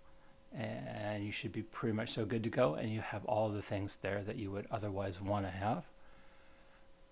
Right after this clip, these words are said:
And then, um, so you've got that, right? That's good to go. And then if you go to modules and you go to module three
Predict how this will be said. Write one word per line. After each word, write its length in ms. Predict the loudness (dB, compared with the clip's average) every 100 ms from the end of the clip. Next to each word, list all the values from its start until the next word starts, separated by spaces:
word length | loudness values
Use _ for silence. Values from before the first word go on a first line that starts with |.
| -4
And 140 | 0
then, 280 | 2 2 2
um, 360 | 0 -2 -6 -8 -12 -16 -20 -20 -20 -20 -20 -20 -20 -20 -20 -18 -16 -10
so 120 | -2
you've 120 | 0 4
got 220 | 4 4
that, 260 | 2 2 -4 -14 -18 -6
right? 200 | -4 -4
That's 200 | -4 -2
good 140 | 0 2
to 60 |
go. 200 | 4 4 4
And 140 | 2
then 280 | 2 2 0
if 140 | -2 -2
you 80 |
go 320 | 0 2 2 2
to 220 | 0 0
modules 720 | 2 2 0 -2 -4 -6 -10 -16 -18 -20 -18 -16 -18 -16 -8
and 120 | -4
you 100 | -4
go 280 | -2 -2 -2
to 160 | -2 0
module 560 | 2 0 -4 -8 -10
three 800 | -12 -10 -2 2 2 2 -2 -4